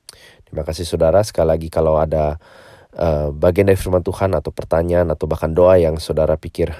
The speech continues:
eh, bisa disampaikan melalui renungan ini, saudara bisa menghubungi saya melalui WhatsApp plus enam satu empat kosong lima empat lima sembilan kosong lima empat atau email christian dot tirta, T I R T H A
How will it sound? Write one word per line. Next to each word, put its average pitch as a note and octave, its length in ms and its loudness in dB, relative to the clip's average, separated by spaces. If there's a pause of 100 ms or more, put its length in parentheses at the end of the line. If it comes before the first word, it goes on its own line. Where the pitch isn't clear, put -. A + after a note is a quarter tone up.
(100)
eh, D2 320 -8
bisa D#2 240 -8
disampaikan E2 1120 -4
melalui D2+ 240 0
renungan E2 480 -2
ini, E2 160 -4
saudara D2+ 320 -4
bisa D2+ 360 -6 (320)
menghubungi F2 440 -4
saya F2 160 2
melalui D#2 240 0
WhatsApp F2+ 480 -2
plus F2 240 -2
enam D#2+ 160 -6
satu D#2+ 480 -6
empat E2 240 -6
kosong E2+ 320 -8
lima D#2+ 240 -4
empat F2 320 -6
lima D#2 160 -6
sembilan D2+ 400 -8
kosong D#2 240 -8
lima D2+ 160 -6
empat D#2 360 -6
atau - 200 -8
email E2+ 440 -2
christian D#2 600 -6
dot D2 240 -8
tirta, E2+ 560 -6
T D#2+ 120 -6
I C2 280 -8
R D#2 160 -6
T - 80 -16
H D#2 160 -12
A D2 200 -10